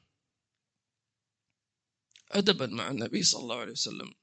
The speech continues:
إلا إذا كان ألح عليهم النبي صلى الله عليه وسلم، فيجيبون بما يحب صلى الله عليه وآله وسلم.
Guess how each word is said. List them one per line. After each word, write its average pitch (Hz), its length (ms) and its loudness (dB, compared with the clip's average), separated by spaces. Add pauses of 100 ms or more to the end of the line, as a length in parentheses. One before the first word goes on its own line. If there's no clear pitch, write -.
(760)
إلا 233 280 10
إذا 208 240 6
كان 202 300 2
ألح 190 420 2
عليهم 170 480 0
النبي 165 280 -12
صلى - 200 0
الله - 160 -4
عليه 202 100 2
وسلم، 254 200 2 (680)
فيجيبون 98 640 4
بما 95 320 2
يحب - 300 -6
صلى 82 200 2
الله 104 360 -4
عليه - 140 -4
وآله 107 220 -4
وسلم. - 360 -8